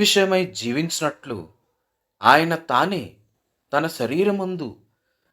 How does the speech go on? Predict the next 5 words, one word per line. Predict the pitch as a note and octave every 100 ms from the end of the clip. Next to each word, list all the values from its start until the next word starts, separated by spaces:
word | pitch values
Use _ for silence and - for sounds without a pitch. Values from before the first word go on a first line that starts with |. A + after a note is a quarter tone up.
| _ F2+
మన | G2+ F3+
పాపములను | A#3+ - F3 F#3+ F3+ F3 D#3 A2+ G2 _ _ _ _ F#2
మ్రాను | F#2+ A2+ E3 E3+
మీద | E3 E3+ C#3+
మోసికొనెను. | B2 - - A2 F2